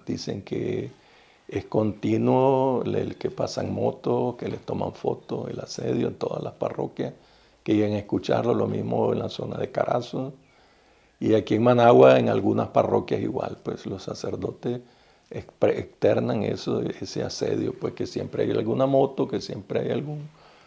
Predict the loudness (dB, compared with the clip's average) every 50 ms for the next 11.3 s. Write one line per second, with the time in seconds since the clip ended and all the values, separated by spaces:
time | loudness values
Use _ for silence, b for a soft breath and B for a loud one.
0 | b b b -8 -8 -6 -6 -4 -4 -4 -4 -4 -2 -2 -2 -2 0 2 2 4
1 | 4 4 4 4 2 0 2 2 2 4 4 4 4 6 6 6 8 8 6 6
2 | 4 4 0 -2 -2 -4 -4 -4 -6 -4 -4 -6 -8 -8 -8 -8 -8 -8 -8 -8
3 | -10 -10 -12 -14 -20 -20 _ _ _ -20 -20 -20 _ _ _ b b b b b
4 | b b b b b _ -12 -10 -10 -8 -6 -6 -4 -2 -4 -4 -4 -2 -2 0
5 | 0 0 0 0 0 0 0 0 -2 -2 -4 -4 -6 -6 -4 -4 -2 -2 -2 -2
6 | -2 -2 -2 0 -2 -2 -2 -2 -2 -2 -2 -2 -4 -6 -8 -8 -4 -2 0 2
7 | 2 2 0 -2 -4 -4 -8 -12 -10 -10 -10 -10 -10 -12 -14 b b b b b
8 | b b b b b -14 -6 0 2 4 4 4 4 4 6 6 6 6 4 4
9 | 2 2 2 2 2 2 2 2 4 6 8 8 6 6 4 2 2 0 0 0
10 | -2 -2 -2 -2 0 0 2 2 0 0 -2 -2 -2 -2 -2 -6 -10 -10 -12 -10
11 | -10 -10 -8 -6 -6 -6